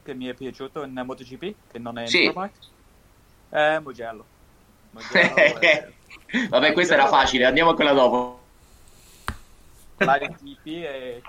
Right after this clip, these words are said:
Speaker 1: italiano, certo, ma questo è, è la verità. Mugello è, è naturale, non è una, una pista che è stato disegnato un, eh, sì,
Speaker 2: Mm.
Speaker 1: con un, <laughs> con un, eh, computer.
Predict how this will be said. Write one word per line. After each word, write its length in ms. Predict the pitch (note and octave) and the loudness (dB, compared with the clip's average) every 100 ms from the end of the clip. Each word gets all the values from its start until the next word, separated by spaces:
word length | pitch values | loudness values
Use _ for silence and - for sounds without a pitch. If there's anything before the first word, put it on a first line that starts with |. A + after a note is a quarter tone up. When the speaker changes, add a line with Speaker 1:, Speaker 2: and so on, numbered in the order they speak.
| - _ _ - | -20 _ _ -20
Speaker 1:
italiano, 540 | B2+ C#3+ C3 C3 C#3+ - | -10 -6 -6 -8 -10 -12
certo, 280 | C#3+ C#3+ C#3 | -16 -16 -16
ma 220 | B2 A#2 A#2 | -12 -12 -12
questo 340 | C#3 B2+ C3 | -18 -18 -16
è, 160 | A#2+ A#2 _ _ _ _ - | -14 -16 _ _ _ _ -20
è 60 | |
la 80 | B2+ | -14
verità. 440 | A#2 A2+ A2 A2 A2 _ _ | -12 -12 -12 -14 -14 _ _
Mugello 560 | C3 B2+ C#3+ E3+ F#3+ E3+ | -20 -10 -6 -6 -6 -10
è, 300 | C#3 B2+ A2+ | -10 -12 -14
è 40 | A#2+ | -10
naturale, 520 | B2+ - G#2+ F2+ G#2 _ - | -12 -10 -12 -12 -14 _ -20
non 280 | C3 C#3 | -18 -16
è 200 | C#3 C3 B2+ | -16 -16 -16
una, 440 | B2 B2 A#2+ A#2+ A#2 _ - | -16 -14 -14 -14 -20 _ -18
una 140 | C3 | -18
pista 680 | - C3 B2+ - C3 B2+ A#2+ - _ _ _ _ _ | -16 -14 -14 -4 -2 0 -4 -12 _ _ _ _ _
che 300 | - A#2+ A2 A2 | -10 -8 -8 -12
è 100 | - | -18
stato 280 | A#2+ A#2 A#2+ | -10 -10 -10
disegnato 520 | A#2 A2 A#2+ A2+ A2+ | -14 -14 -10 -10 -10
un, 220 | A2+ A2+ | -12 -12
eh, 360 | A2 G#2+ G#2 A2 - _ _ _ _ | -8 -8 -8 -12 -18 _ _ _ _
sì, 200 | - G2+ F#2 | -20 -18 -14
Speaker 2:
Mm. 100 | F#2+ | -12
Speaker 1:
con 140 | A2+ | -10
un, 340 | A2 A2+ A#2 | -8 -8 -8
<laughs> 60 | C#3+ | -6
con 160 | - C3 | -4 -2
un, 200 | B2 A#2+ | -2 0
eh, 220 | A2+ A2+ _ | -2 -2 _
computer. 600 | - C3 A#2+ A2+ - A2 | -20 -16 -12 -12 -10 -12